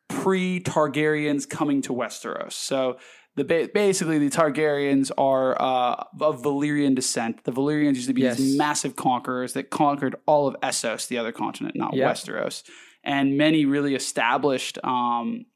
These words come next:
Speaker 1: civilizations, like, fought them and
Speaker 2: Okay.
Speaker 1: failed.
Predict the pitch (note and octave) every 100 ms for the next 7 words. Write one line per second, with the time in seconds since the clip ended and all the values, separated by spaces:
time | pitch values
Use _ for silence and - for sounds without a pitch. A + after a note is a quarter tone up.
0 | - - - C3 B2+ A#2 B2 C3 - A#2+
1 | G#2+ G#2 - - C3 - - - C#3 -
2 | _ - C3+ - A#2 - G#2